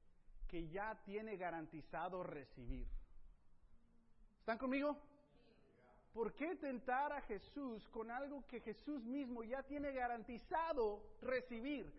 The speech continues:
Él va a tener toda la autoridad, todos se van a someter a Él. ¿Por qué tentarlo? Tal vez hay algo un poco más aquí en esta, en esta tentación. Vamos a Colosenses,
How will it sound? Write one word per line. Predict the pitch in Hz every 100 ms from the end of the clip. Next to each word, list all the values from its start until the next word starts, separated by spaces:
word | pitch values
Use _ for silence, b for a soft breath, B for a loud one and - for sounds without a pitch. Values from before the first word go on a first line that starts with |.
| B
Él | 277 320
va | 320
a |
tener | 294 302 285 -
toda | 320 370 320
la | 214
autoridad, | 190 180 160 139 139 190 - B B -
todos | 370 359 -
se |
van | 262 247
a | 220
someter | 208 190 196
a | 175
Él. | 160 160 214 269 - - b b b
¿Por | 294 -
qué | 339 359
tentarlo? | 349 277 247 - 277 302 269 202 -
Tal | 196
vez | 208 202
hay | 196 196
algo | 196 175
un | 175 175
poco | 196 170 170
más | 151 202 202 -
aquí | - - 120 113 - - - - - -
en | 139 147
esta, | 143 - 101 - - - - - - - - -
en | 135
esta | 131 - 113
tentación. | 117 110 104 120 107 - - -
Vamos | 247 233
a | 233
Colosenses, | 196 175 202 202 -